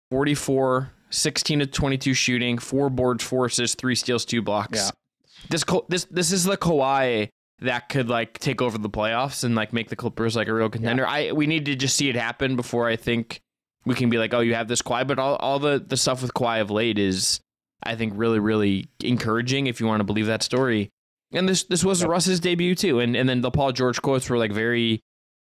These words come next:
Speaker 1: pro Russ, like, very just like, "Look, like, I, I'm glad we have him. We need a point guard, and we need someone that you saw tonight." Like, they, he's, I mean, and this isn't surprise, he was very publicly advocating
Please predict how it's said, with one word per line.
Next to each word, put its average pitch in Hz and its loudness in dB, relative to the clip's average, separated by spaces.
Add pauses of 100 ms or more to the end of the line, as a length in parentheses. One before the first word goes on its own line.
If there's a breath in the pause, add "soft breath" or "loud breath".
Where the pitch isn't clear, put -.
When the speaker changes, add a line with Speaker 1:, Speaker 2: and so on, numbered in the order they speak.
Speaker 1:
pro 143 2
Russ, 139 0
like, 117 -2
very 123 0
just 110 -2
like, 113 0
"Look, 117 0
like, 107 0
I, 110 -2
I'm 110 0
glad 117 0
we 117 2
have 113 -2
him. 113 0
We 113 2
need 120 0
a 110 2
point 117 0
guard, 113 0
and 113 0
we 117 2
need 120 0
someone 117 2
that 110 2
you 104 0
saw 117 0
tonight." 110 0
Like, 107 -2
they, 113 -2
he's, 120 -4
I 117 0
mean, 113 0
and 117 0
this 117 0
isn't 113 -4
surprise, 113 -4
he 120 -2
was 110 -2
very 117 -2
publicly 110 0
advocating 110 0